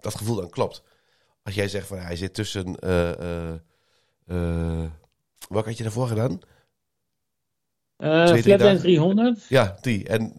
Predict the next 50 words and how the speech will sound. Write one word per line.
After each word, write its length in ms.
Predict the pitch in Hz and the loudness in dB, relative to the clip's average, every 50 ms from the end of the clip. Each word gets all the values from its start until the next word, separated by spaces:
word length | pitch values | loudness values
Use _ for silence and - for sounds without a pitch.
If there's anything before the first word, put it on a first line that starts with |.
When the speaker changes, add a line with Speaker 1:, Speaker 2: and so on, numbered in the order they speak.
| - 120 | -14 -2
Speaker 1:
dat 140 | - 127 131 | -2 -2 0
is 80 | 131 | 0
een 80 | 120 120 | -2 0
mooie 220 | 131 143 143 - | 2 2 2 2
opstap 340 | - 131 - - - 117 104 | -2 -6 -6 -4 -6 -6 -4
naar. 360 | 101 107 110 104 90 82 78 - - _ _ _ _ _ _ _ _ _ _ | -2 -2 -2 -2 -2 -4 -8 -12 -16 _ _ _ _ _ _ _ _ _ _
Toen 120 | - 135 127 | -10 -6 -4
dacht 200 | 127 127 - - | -4 -6 -6 -12
ik 80 | 101 | -16
van, 140 | - - 180 | -6 0 2
Speaker 2:
Ja. 140 | 202 202 175 | 4 4 4
Speaker 1:
ah, 260 | 147 131 104 101 92 82 - - - - - 87 85 - - 80 | 2 0 -2 -4 -8 -14 -18 -20 -20 -18 -18 -18 -18 -18 -20 -10
doe, 200 | 80 90 101 98 | -4 -2 -2 -2
doe 140 | 92 113 123 | -2 -2 -2
je 60 | 120 107 | -2 -2
die, 160 | 110 104 92 | -4 -8 -8
die 180 | - 104 95 - | -8 -8 -8 -4
tocht 260 | - 123 127 - - | -4 -6 -6 -6 -12
of 100 | 95 - | -16 -10
die 120 | 98 98 | -8 -4
route 220 | 98 120 127 - 110 | -4 -4 -4 -4 -6
dan 140 | 104 101 101 | -6 -4 -2
nou 120 | 104 101 | -2 -2
niet 360 | 101 104 107 107 107 - - - | -2 -2 -4 -4 -4 -8 -12 -8
te 100 | - 110 | -8 -8
kort? 360 | 104 - 123 113 95 - - - - - | -2 0 0 0 0 -4 -12 -20 -18 -16
Maar, 240 | 92 90 87 82 | -14 -12 -8 -4
eh, 160 | 85 87 85 85 87 - - _ _ | -2 -2 -2 -4 -4 -10 -16 _ _
ik 120 | - - 135 | -12 -8 -6
weet 100 | 165 143 | -6 -6
het 40 | 151 | -6
niet. 180 | 165 160 156 - _ _ _ _ _ - - - _ _ _ _ - - - | -8 -10 -10 -12 _ _ _ _ _ -20 -20 -20 _ _ _ _ -14 -8 -2
Speaker 2:
Ja, 320 | - 208 226 226 226 202 | 2 6 8 8 8 10
weet 140 | 185 190 196 | 10 10 10
ik 80 | 208 185 | 10 8
niet. 160 | 180 160 143 | 8 6 4
Ik, 260 | 139 160 143 - - - - | 0 -4 -6 -8 -12 -4 2
ja, 260 | 160 170 180 180 175 | 4 6 8 8 8
ik 100 | 170 175 | 6 6
heb, 180 | 180 165 165 - | 2 0 -2 -6
ik 160 | _ - 175 - | _ -4 2 2
heb 100 | 190 156 | 4 6
zelf 200 | - 202 214 202 | 8 8 8 8
het 80 | 202 | 6
gevoel 200 | - 156 185 208 202 | 2 6 8 10 10
dat 100 | 190 175 | 10 8
mensen 300 | 185 190 196 202 196 - | 6 4 4 2 0 2
soms 360 | - 196 190 185 180 - - _ _ _ | 2 2 2 2 0 -4 -10 _ _ _
te, 560 | _ - 190 185 185 185 190 185 185 185 185 175 151 143 - _ _ _ _ _ _ _ _ _ _ _ _ _ _ _ _ _ _ _ _ _ _ _ _ _ _ _ | _ 6 6 8 8 8 8 8 8 6 4 2 -2 -8 -14 _ _ _ _ _ _ _ _ _ _ _ _ _ _ _ _ _ _ _ _ _ _ _ _ _ _ _
ehm, 760 | _ 147 147 151 151 151 151 151 151 151 147 147 147 147 147 | _ 2 2 4 4 4 4 4 4 2 2 2 2 2 0